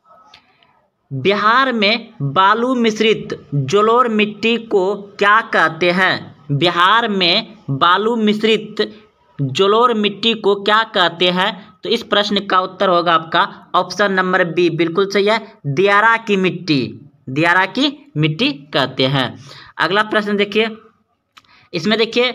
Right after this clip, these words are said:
प्रश्न है आपका, नेपाल भारत की किस दिशा में अवस्थित है? तो ऑप्शन में रहेगा आपका उत्तर,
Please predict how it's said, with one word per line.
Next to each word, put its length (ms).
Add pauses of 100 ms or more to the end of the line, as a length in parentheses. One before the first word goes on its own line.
(340)
प्रश्न 340
है 60
आपका, 440 (340)
नेपाल 600
भारत 760
की 440 (280)
किस 240
दिशा 480
में 240
अवस्थित 640
है? 420
तो 40
ऑप्शन 400
में 140
रहेगा 320
आपका 520 (400)
उत्तर, 720